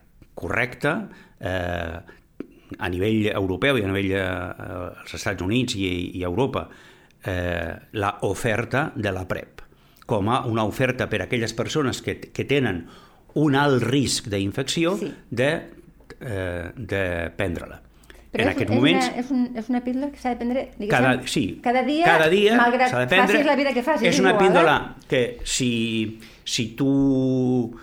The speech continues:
Speaker 1: si tu creus que, que durant un període tindràs aquest tipus d'activitat, doncs prens la píndola, que deixes de tenir-lo perquè ara tens una parella estable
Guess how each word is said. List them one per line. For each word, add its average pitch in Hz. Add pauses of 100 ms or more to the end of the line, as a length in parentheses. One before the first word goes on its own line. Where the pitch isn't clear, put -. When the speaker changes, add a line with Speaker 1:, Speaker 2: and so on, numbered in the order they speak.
(220)
Speaker 1:
si -
tu 117
creus 135
que, 127 (240)
que 127 (440)
durant 123
un 127
període 127
tindràs 117
aquest 110
tipus 117
d'activitat, 117
doncs -
prens 95
la 120
píndola, 170 (340)
que 139
deixes 135
de 135
tenir-lo 135
perquè 127
ara 127
tens 127
una 123
parella 123
estable 127